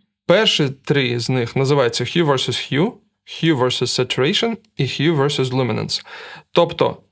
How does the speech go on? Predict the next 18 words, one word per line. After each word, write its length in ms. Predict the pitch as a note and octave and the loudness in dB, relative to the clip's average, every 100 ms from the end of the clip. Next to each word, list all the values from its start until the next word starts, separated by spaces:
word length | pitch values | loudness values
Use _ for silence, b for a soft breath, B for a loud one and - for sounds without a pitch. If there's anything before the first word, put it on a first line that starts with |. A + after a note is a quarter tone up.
| - | -10
ці 360 | - E3+ C#3+ | -4 0 0
три 220 | C3 C#3 | 0 0
криві 360 | C3+ B2+ A#2+ D3 | 0 -2 -2 0
дозволяють 760 | G3+ D3+ B2+ B2+ D#3+ F3 D#3+ - | 2 2 2 2 2 2 -2 -6
змінювати 800 | A#2+ A#2+ D3 E3+ F#3 F#3 F3+ E3 E3+ _ | -4 0 2 2 2 2 2 -2 -2 _
певний 420 | - C#3 D#3+ E3+ E3 | 2 4 4 2 2
відтінок 540 | B2 - C#3+ C3+ B2+ | -2 -2 0 0 0
кольору, 440 | - C3+ A#2 A#2 - _ | 0 2 2 -2 -8 _
hue. 440 | - C#3+ C#3 A2+ - | -8 -2 -2 -2 -4
Минулого 480 | C#3 D3+ F#3 F3 D3 | 0 2 4 4 4
разу 260 | D3 A3 A3 | 2 2 2
я 140 | E3 | 4
розповідав 540 | F3 - C#3 C3+ E3+ F#3 | 2 0 0 2 0 0
про 120 | D3+ | 0
те, 160 | D3 | 2
як 160 | D3+ B2+ | 2 2
змінювати 760 | B2 D3+ D#3 C#3 C3+ B2+ B2 A#2+ _ _ | 0 2 2 2 2 0 0 -4 _ _
hue, 680 | A#2+ - - - A#2+ A#2+ G3 | -10 -6 -6 -4 -2 2 0